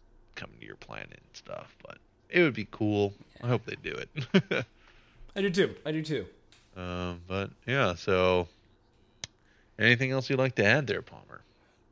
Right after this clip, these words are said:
Speaker 2: Uh, for those of you who haven't seen it, I hope you have, <laughs> because we literally <laughs> went through all the spoilers.
Speaker 1: Mm-hmm.
Speaker 2: But, uh, definitely check it out. Worth the watch.
Speaker 1: Mm-hmm.
Speaker 2: And, uh, looking forward to installment number three.
Speaker 1: Yeah, I'll see it in two years.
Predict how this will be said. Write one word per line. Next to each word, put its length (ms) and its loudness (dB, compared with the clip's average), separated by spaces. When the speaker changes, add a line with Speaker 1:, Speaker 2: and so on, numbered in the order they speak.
Speaker 2:
Uh, 420 6
for 140 -6
those 240 2
of 60 -6
you 140 -4
who 120 0
haven't 240 4
seen 220 2
it, 120 6
I 80 0
hope 180 2
you 100 -2
have, 340 0
<laughs> 40 2
because 240 2
we 100 -2
literally 360 -2
<laughs> 60 -8
went 160 0
through 140 -6
all 100 -6
the 60 -10
spoilers. 600 -4
Speaker 1:
Mm-hmm. 120 -6
Speaker 2:
But, 220 0
uh, 200 0
definitely 340 -2
check 220 0
it 80 -4
out. 440 -6
Worth 300 -2
the 80 -2
watch. 640 -8
Speaker 1:
Mm-hmm. 100 -14
Speaker 2:
And, 300 -8
uh, 500 -8
looking 180 -12
forward 300 -6
to 100 -8
installment 420 -10
number 200 -8
three. 320 -8
Speaker 1:
Yeah, 160 0
I'll 100 -4
see 180 2
it 80 6
in 120 0
two 120 2
years. 800 6